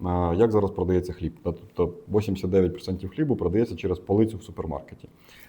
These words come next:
От, о-, остальні там приблизно десять відсотків це, це там якісь хлібні магазини, а, і так далі, там місця, де люди купляють готову їжу. <clears throat> От. Але вісімдесят відсотків це рітейл,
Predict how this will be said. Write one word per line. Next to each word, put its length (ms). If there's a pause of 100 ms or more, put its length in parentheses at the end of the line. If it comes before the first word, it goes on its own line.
(120)
От, 300
о-, 280
остальні 420
там 200
приблизно 520
десять 240
відсотків 440
це, 220
це 140
там 200
якісь 480
хлібні 280
магазини, 760 (480)
а, 720 (200)
і 180
так 200
далі, 320
там 220
місця, 340
де 280 (540)
люди 200
купляють 380
готову 340
їжу. 260 (400)
<clears throat> 1080
От. 240 (200)
Але 140
вісімдесят 420
відсотків 340
це 140
рітейл, 360